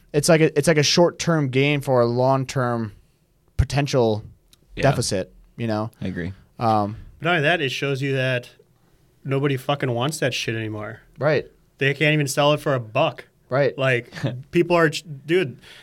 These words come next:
Speaker 3: the marketplace is transitioning. Consumers are transitioning away from that stuff.
Speaker 2: Yeah.
Speaker 3: Like, you know, they're, uh, that,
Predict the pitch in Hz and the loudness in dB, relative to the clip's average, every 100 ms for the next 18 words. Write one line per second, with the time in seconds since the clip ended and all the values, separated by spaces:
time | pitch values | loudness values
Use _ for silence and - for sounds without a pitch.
0 | _ 135 127 156 175 160 151 131 - 151 | _ -2 0 0 0 0 0 -2 -2 0
1 | 143 127 151 165 135 120 135 - 143 151 | 0 0 -2 -2 -2 -2 -6 -4 0 0
2 | 143 - 143 131 127 - 147 139 123 156 | 0 0 -2 -2 -4 -4 -4 0 0 -2
3 | 185 127 113 - 95 - - - 92 95 | -2 -2 -2 -4 -8 -8 -12 -10 -6 0
4 | 123 - - - - _ _ - _ _ | 2 0 -6 -20 -20 _ _ -20 _ _
5 | - - _ - 196 180 139 143 139 135 | -20 -20 _ -20 -8 -4 0 0 0 0
6 | 185 190 160 147 151 147 156 | 2 2 -2 -2 0 0 0